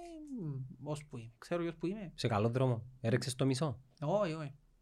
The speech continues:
Speaker 1: Αρέσκει μου, θκιάζω σιγά, πάω και πίσω, αρέσκει μου.
Speaker 2: Ναι.
Speaker 1: Ε, ε, στο New England, ας πούμε, ήθελα να κάνει γήπεδο στο Foxboro. Το, ήταν παλιό το γήπεδο, έπρεπε, έπρεπε να χαλαστεί.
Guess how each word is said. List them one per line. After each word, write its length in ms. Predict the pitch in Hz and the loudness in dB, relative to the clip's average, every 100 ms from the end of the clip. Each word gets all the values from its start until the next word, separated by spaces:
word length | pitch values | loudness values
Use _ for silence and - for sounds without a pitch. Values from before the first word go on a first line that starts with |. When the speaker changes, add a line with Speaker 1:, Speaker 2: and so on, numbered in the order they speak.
| _ _ - - | _ _ -14 -4
Speaker 1:
Αρέσκει 260 | - 143 160 | 0 2 2
μου, 80 | 170 | 4
θκιάζω 320 | 160 139 165 | 4 4 4
σιγά, 340 | 143 131 143 | 2 4 4
πάω 140 | 139 143 | 4 2
και 120 | 135 | 0
πίσω, 280 | 127 139 143 | -2 -2 -2
αρέσκει 640 | 139 135 143 135 - 127 | 2 2 2 -2 -6 -8
μου. 120 | 127 - | -8 -6
Speaker 2:
Ναι. 380 | 101 98 95 87 - | -2 -2 -2 -6 -8
Speaker 1:
Ε, 380 | - 156 156 156 | 0 2 2 2
ε, 60 | 156 160 160 156 | -2 -6 -8 -8
στο 200 | 165 - | 0 6
New 120 | 196 214 | 8 8
England, 300 | 233 240 208 | 8 10 10
ας 140 | - | 8
πούμε, 300 | 160 156 190 | 2 2 2
ήθελα 240 | 202 226 262 | 2 6 8
να 120 | 233 | 10
κάνει 180 | 214 220 | 8 6
γήπεδο 340 | 226 220 190 | 6 6 6
στο 140 | 185 170 | 6 4
Foxboro. 600 | 170 - 151 139 135 226 - | 2 2 0 2 2 -2 -6
Το, 140 | - 165 | -4 2
ήταν 240 | 196 214 | 8 10
παλιό 340 | 180 165 160 175 | 10 8 8 4
το 80 | 165 | 4
γήπεδο, 220 | 156 156 | 4 4
έπρεπε, 300 | 165 175 160 | 2 2 0
έπρεπε 420 | 156 156 170 160 | -2 0 2 2
να 120 | 160 | 2
χαλαστεί. 680 | 147 151 131 - 139 135 | 6 6 4 0 -2 -2